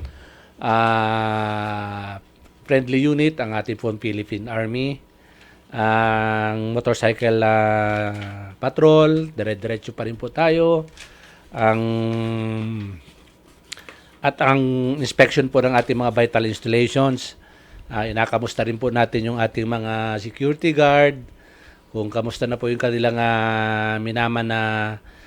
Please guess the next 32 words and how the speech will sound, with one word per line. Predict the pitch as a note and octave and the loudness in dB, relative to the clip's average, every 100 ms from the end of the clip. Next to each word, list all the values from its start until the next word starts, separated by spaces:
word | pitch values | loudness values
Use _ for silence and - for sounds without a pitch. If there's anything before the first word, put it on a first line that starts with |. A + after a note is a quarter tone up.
| - - - | -20 -8 -2
vital | A#2 A#2 A#2+ | 0 0 -4
installation, | - A#2 B2 D#3 C#3 | -2 -2 0 -2 -2
particular | A2 A#2 A2 A2 | -4 -4 -6 -6
po | - | -6
yung | A2 G#2+ | -8 -6
ating | G#2 A2 | -8 -8
Kawit | G#2 A#2+ D3 | 0 0 0
Fort, | - D3 C#3+ C#3+ C#3 - - - - _ | 2 4 6 4 0 -8 -20 -20 -20 _
yung | G#2+ G#2 | -12 -10
ating | G#2 G#2+ | -8 -4
Napocor, | A2+ A#2 D3+ C#3 C#3 C#3 C#3 C#3 C#3 _ - - - G2+ | -2 0 0 2 4 6 4 4 -2 _ -20 -20 -20 -4
Marelco, | G#2+ B2+ C#3+ C3+ C3+ C3+ C3+ | 2 4 4 2 0 2 2
yung | A2 G#2+ A2 | 0 0 -2
mga | A2 A2 G#2+ | -2 -2 -2
pinagkukunan | A2+ A2+ A2 A2+ A#2+ A#2 A2 | -2 -6 -8 -8 -4 -4 -6
po | |
natin | A2+ A2+ A#2 A2 | -6 -6 -6 -10
ng | |
tubig. | - C3+ C3+ C3+ A#2+ G#2 _ _ - - - - - - | -6 -4 -4 -6 -8 -18 _ _ -20 -20 -20 -20 -20 -12
At | B2+ | -8
syempre | - C3 C3+ C#3+ | 2 2 4 4
po, | C#3+ C#3 | 6 4
para | C#3 A#2+ B2 | 6 6 6
po | B2+ B2+ | 4 2
ma-assistihan | B2 B2 A#2+ A#2+ A#2 A#2 B2 A2+ C3+ - B2+ | 4 6 6 6 6 4 0 -2 -4 2 2
po | B2+ C3+ | 2 -2
natin | B2 B2 A#2+ B2 | 0 -2 -4 -2
yung | B2 | -4
mga | B2 B2 A#2+ A#2+ C#3 | 0 0 2 0 -4
ating | B2+ B2 | -6 -4
mga | B2 A#2+ | -2 0
kababayan, | B2 B2+ C#3+ C#3+ A#2 A#2 B2+ | 0 0 2 2 2 2 -4